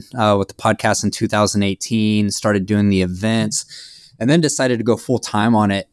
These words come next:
in, uh, February of twenty twenty. Um, we talked to some advertisers, we talked to some investors, and it sounded like we had a commercial business, uh, that we could work with. And then decided to go full time, and three weeks later,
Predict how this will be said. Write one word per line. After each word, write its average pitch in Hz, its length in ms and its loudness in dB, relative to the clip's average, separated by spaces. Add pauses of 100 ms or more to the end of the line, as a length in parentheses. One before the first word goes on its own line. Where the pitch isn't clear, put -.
(120)
in, 107 680 2
uh, 107 220 -4
February 117 640 2
of 92 160 -2
twenty 104 260 0
twenty. 98 640 0
Um, 104 200 0
we 98 100 2
talked 107 240 -2
to 110 80 -6
some 101 160 -2
advertisers, 104 840 0
we 95 80 -2
talked - 280 -2
to 98 60 -8
some 95 200 -2
investors, 104 880 0
and 95 680 0
it 92 60 -4
sounded 101 300 0
like 95 160 0
we 98 80 0
had 92 100 4
a 87 80 -2
commercial 95 680 0 (360)
business, 101 500 -2
uh, 98 300 0
that 90 120 -4
we 92 120 -2
could 90 120 -6
work 107 280 2
with. 101 200 4 (600)
And 117 140 2
then 110 400 2 (800)
decided 117 280 2
to 117 60 4
go 110 60 2
full 117 240 -6
time, 113 240 2
and 95 120 -2
three 117 160 2
weeks 104 240 0
later, 104 440 2